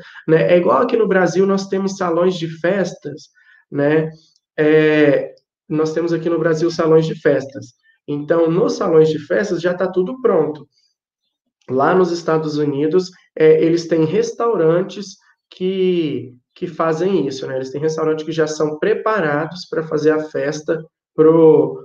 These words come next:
pro pessoal. Então, eles vão para restaurants on birthday parties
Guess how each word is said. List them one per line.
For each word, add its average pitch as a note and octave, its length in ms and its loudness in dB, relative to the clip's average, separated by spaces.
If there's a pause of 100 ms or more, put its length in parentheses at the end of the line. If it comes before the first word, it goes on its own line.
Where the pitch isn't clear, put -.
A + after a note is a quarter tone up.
(100)
pro D3+ 180 -4
pessoal. D3+ 600 0 (400)
Então, C3+ 400 -6
eles C#3 260 0
vão C#3+ 240 -6
para C#3 320 -6
restaurants C#3+ 1080 -2
on C3+ 220 -8
birthday D3+ 680 0 (140)
parties B2 800 -6